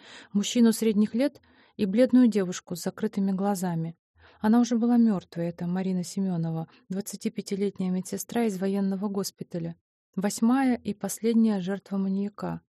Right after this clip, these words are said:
Тараканов её уже задушил, но не успел затащить в кусты. Место он выбрал на сей раз неудачное,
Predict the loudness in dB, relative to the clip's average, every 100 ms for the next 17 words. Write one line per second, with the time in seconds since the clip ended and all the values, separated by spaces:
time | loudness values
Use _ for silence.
0 | _ _ _ _ _ _ -2 0 4 6
1 | 6 4 4 4 2 0 -2 -4 -4 -2
2 | 0 -2 -4 -18 _ 2 6 6 6 0
3 | 2 2 2 -2 -6 -6 -8 -8 -10 -12
4 | -10 -6 -6 -8 -16 _ 2 2 2 0
5 | 0 0 0 0 0 0 -2 0 -2 0
6 | 0 2 0 -2 -2 -6 -6 -8